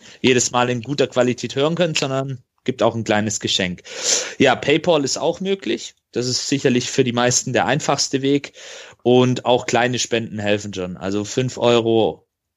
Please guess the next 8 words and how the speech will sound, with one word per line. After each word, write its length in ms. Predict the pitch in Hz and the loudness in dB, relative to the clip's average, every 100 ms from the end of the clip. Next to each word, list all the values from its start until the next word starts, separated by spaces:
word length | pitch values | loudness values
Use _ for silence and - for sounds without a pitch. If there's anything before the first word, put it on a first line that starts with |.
| - - _ _ - | -20 -20 _ _ 0
zehn 260 | - 127 | 4 4
Euro, 540 | 107 113 107 110 107 _ _ _ - - - - - - | 4 0 0 -4 -6 _ _ _ -16 -12 -12 -12 -16 0
das 220 | 110 - | 2 4
hilft 260 | 127 117 - | 4 2 -2
uns 140 | 107 | -4
auch 160 | 87 104 | -4 -2
schon 240 | - 95 | -4 -2
weiter. 340 | 92 95 90 | -2 -2 -4